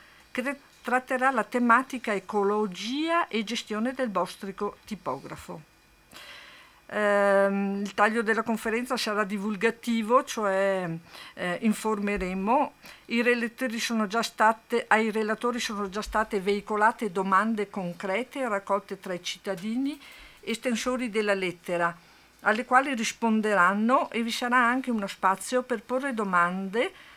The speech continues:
da parte dei presenti al termine delle loro relazioni.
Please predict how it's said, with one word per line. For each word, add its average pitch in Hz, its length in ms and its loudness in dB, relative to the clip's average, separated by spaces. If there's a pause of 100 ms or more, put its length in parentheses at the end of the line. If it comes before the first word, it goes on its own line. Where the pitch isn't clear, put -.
da 214 160 2
parte - 360 4
dei 190 140 -2
presenti 233 640 -2
al 233 160 -2
termine 214 500 2
delle 196 300 0
loro 175 320 -2
relazioni. 170 760 -6